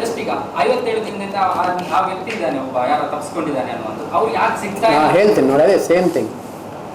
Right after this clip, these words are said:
Speaker 2: ಅಲ್ಲಿ ಒಬ್ಬನಿದ್ದಾನೆ, ಅವನನ್ನು ಅರೆಸ್ಟ್ ಮಾಡಿ, ಅಲ್ಲ, ಅಲ್ಲಿ ಒಬ್ಬನಿದ್ದಾನೆ, ಹೊಡೆದಿದ್ದಾನೆ, ನನಗೆ ಗೊತ್ತು, ಕರ್ಕೊಂಬರ್ರಿ.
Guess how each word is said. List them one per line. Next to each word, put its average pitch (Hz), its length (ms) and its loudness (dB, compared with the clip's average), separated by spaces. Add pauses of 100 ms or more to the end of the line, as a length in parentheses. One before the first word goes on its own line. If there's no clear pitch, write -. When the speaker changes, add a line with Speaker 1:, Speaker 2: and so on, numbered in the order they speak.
(680)
Speaker 2:
ಅಲ್ಲಿ 190 240 6
ಒಬ್ಬನಿದ್ದಾನೆ, 180 680 6 (420)
ಅವನನ್ನು 160 320 6
ಅರೆಸ್ಟ್ 156 260 2
ಮಾಡಿ, 131 260 2 (180)
ಅಲ್ಲ, 151 140 6 (240)
ಅಲ್ಲಿ 156 200 6
ಒಬ್ಬನಿದ್ದಾನೆ, 170 540 4
ಹೊಡೆದಿದ್ದಾನೆ, 180 680 4
ನನಗೆ 160 280 2
ಗೊತ್ತು, 202 520 2
ಕರ್ಕೊಂಬರ್ರಿ. 135 580 -2